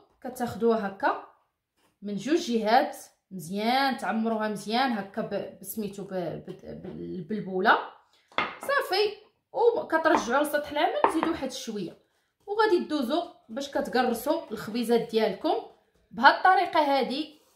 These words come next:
يعني كتعطي واحد الهشاشه زوينه لهاد الخبيزات هادو، وفي نفس الوقت ال-، البلبوله كتجي مثبته على، على بحال هاد الماء هذا كيكون واحد اللاصق، يعني، آه، لصاق، اش من لاصق؟ <laughs> لصاق لهاد سميتو.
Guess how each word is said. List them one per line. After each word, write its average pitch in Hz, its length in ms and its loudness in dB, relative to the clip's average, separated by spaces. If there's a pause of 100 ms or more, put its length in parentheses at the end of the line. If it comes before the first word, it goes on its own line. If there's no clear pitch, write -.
يعني 247 540 -4
كتعطي 277 480 -4
واحد 285 260 0
الهشاشه 254 540 0
زوينه 370 560 4
لهاد 277 200 2
الخبيزات 226 580 -2
هادو، 214 280 0 (500)
وفي 453 300 2
نفس - 220 -4
الوقت 370 440 0 (320)
ال-، 277 140 -2
البلبوله 294 720 2 (180)
كتجي 339 440 0
مثبته - 640 -2
على، 285 180 2 (400)
على 226 160 0
بحال 415 240 2
هاد 339 120 2
الماء 427 200 -4
هذا 403 160 2 (140)
كيكون 370 200 -4
واحد 302 320 -2
اللاصق، 240 640 0 (640)
يعني، 233 500 -4
آه، 202 200 -4
لصاق، 294 460 4
اش 254 140 -6
من 339 120 4
لاصق؟ 285 340 4 (420)
<laughs> - 420 -6
لصاق 359 340 2
لهاد 247 260 2
سميتو. 233 340 -2